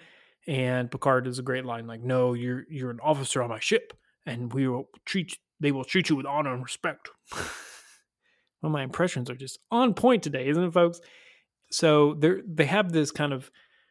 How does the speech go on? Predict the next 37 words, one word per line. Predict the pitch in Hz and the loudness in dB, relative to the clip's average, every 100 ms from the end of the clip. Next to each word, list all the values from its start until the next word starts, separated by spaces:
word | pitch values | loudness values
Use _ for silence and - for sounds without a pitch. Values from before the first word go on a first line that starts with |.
| _ _ 208 | _ _ -2
risk | 156 151 - | 2 2 2
reward | 139 139 139 139 131 | 2 4 6 4 2
system. | 143 127 - 135 | -4 -8 -10 -6
So | 143 135 131 135 - _ | -2 0 -2 -6 -12 _
if | - 139 | -12 -6
you | 143 139 | -6 -6
risk | 139 196 202 - | 0 4 4 4
it | 143 139 | 0 0
and | 151 131 | -4 -4
do | 131 | -4
great | 131 127 139 160 147 - | -4 0 2 2 0 0
things | 160 156 135 127 | 0 2 -2 -6
in | 131 | -4
the | 131 | -2
military, | 143 143 139 135 131 | 0 0 0 -4 -2
you'll, | 135 135 - _ _ _ _ - | -2 -2 -4 _ _ _ _ -6
your | 143 156 165 | -2 -2 4
honor | 170 175 151 | 6 6 6
will | 139 135 135 | 4 4 6
live | 156 143 | 6 6
long | 143 135 | 2 0
through | 131 127 | -2 0
lineage. | 185 214 139 127 123 | 2 2 2 -2 -4
But | 131 | -6
at | 131 | -6
the | |
same | 127 160 139 | -4 -2 0
time, | 143 135 | -2 -2
on | |
the | 127 | 0
other | 175 185 | 2 2
side | 139 | 0
of | 131 | -4
the | |
coin, | - 127 | -4 -6
if | 120 | -6
you | 127 | -10